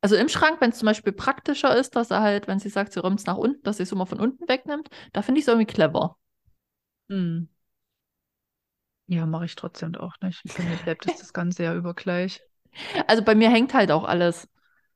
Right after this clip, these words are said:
Speaker 1: Ich kann nicht von oben
Speaker 2: Hm.
Speaker 1: nach unten <laughs> räumen.
Speaker 2: Wie bist denn von links nach rechts?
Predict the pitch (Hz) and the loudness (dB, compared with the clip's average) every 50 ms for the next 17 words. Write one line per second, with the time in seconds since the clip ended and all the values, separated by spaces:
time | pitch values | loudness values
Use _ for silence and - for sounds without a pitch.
0 | _ _ _ - - 202 - - - - 226 214 202 202 - - 185 165 - 175 | _ _ _ -2 -2 -2 -2 -2 0 0 2 4 2 2 2 2 0 2 2 2
1 | 170 160 160 170 170 190 - - - - - 180 - - 254 220 - - _ _ | 2 2 2 2 2 2 0 0 -4 -4 -2 0 2 4 4 2 2 0 _ _
2 | - _ _ _ _ _ _ _ _ _ _ _ _ _ _ _ _ _ _ _ | -20 _ _ _ _ _ _ _ _ _ _ _ _ _ _ _ _ _ _ _
3 | _ _ _ _ - 170 180 180 - - 165 160 - - 165 156 180 190 220 - | _ _ _ _ -8 -8 -8 -8 -6 -8 -10 -8 -4 -4 -4 -2 -2 -4 -4 -2
4 | - 170 156 - 185 185 - - - - - | -2 -4 -2 -2 -2 -4 -6 -8 -18 -20 -20